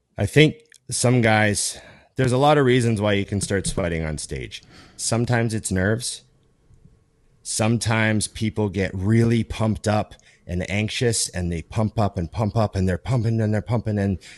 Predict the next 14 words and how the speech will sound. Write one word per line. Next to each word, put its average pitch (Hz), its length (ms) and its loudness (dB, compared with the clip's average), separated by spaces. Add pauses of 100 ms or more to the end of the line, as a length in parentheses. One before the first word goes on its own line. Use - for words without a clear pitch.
(140)
they're 107 120 2
jumping 117 240 2
around 120 200 2
backstage 113 460 0
and 107 100 2
they're 101 80 0
anxious 104 380 -2
and 98 100 0
their 90 120 0
heart 95 160 -2
rate's 101 220 -2
like 90 160 -4
one 104 180 -2
fifty. 101 460 -4